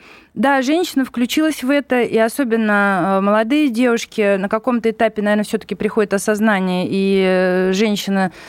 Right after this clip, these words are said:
э, переключается, но вот, э, есть такая часть женщин, которая подвержена, я бы сказала, этой болезни. Это действительно болезнь. Поэтому, э, я хочу призвать эту часть, э, прекрасную часть человечества. Если ваш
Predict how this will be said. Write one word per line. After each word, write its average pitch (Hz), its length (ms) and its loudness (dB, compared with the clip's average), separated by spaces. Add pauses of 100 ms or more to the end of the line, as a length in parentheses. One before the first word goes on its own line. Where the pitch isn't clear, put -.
(240)
э, 180 480 0
переключается, 247 880 0
но 262 300 2
вот, 254 320 -2
э, 233 280 2
есть 240 340 0
такая 208 280 -2
часть 262 560 -2
женщин, 254 500 2 (320)
которая 262 480 0
подвержена, 226 580 0
я 226 180 2
бы 226 80 -2
сказала, 220 400 0
этой 214 200 0
болезни. 170 480 -2
Это 175 120 -6
действительно 247 400 -2
болезнь. 180 420 -2
Поэтому, 247 440 0 (420)
э, 208 180 2
я 294 160 0
хочу 311 240 -4
призвать 269 560 0
эту 240 400 -4
часть, 220 460 -2
э, 190 280 0
прекрасную 226 560 -2
часть 214 300 -2
человечества. 233 640 0
Если 285 340 0
ваш 247 320 0